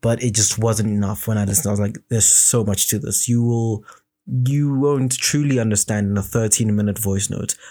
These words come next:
how fucked we are if we don't do anything about climate change and quickly." But anyways, that's enough. <clears throat> Um, yeah, just a last thank you to me.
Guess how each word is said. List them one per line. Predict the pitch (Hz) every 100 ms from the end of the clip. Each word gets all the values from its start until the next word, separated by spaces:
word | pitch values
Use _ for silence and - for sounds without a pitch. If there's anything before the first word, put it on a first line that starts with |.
| -
how | - 107
fucked | 104 - - 110 101 -
we | 98
are | 98 101
if | -
we | 107
don't | 101 98
do | 104
anything | 98 101 101
about | - -
climate | 95 98 98
change | 95 - 107 -
and | - 101 95
quickly." | 104 120 101 95 - 123 - - - - - -
But | 190
anyways, | 175 113 - 110
that's | 117 113
enough. | - - - - -
<clears throat> | 113 147 - - - _ _ _ _ _ _ _ - - 104
Um, | 110 110 104 104 101 104 _ _ _ _ - _ _ -
yeah, | 123 107 113
just | 123 110 -
a |
last | 110 110 113 -
thank | - 110 107 113
you | 110 110
to | 104 -
me. | 107 104 107 107 110